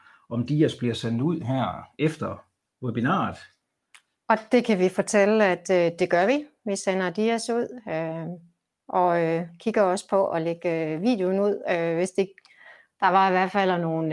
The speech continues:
Speaker 2: øh, spændende ting, øh, afgiftsmæssigt, især hvis man har brug for at, at lytte til det igen, så, øh,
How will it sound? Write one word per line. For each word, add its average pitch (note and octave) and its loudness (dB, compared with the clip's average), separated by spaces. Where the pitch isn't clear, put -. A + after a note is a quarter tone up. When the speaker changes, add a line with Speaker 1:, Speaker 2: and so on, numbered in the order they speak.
Speaker 2:
øh, D#3+ -2
spændende B3+ 2
ting, C#4 2
øh, G3 2
afgiftsmæssigt, B3 2
især A3+ 2
hvis G3+ 0
man G3+ 0
har G3+ 0
brug A3+ -2
for G#3 2
at, F3+ 0
at G3+ 2
lytte A3 -2
til F#3+ -6
det G#3 2
igen, G3+ 0
så, G3+ -4
øh, F3 0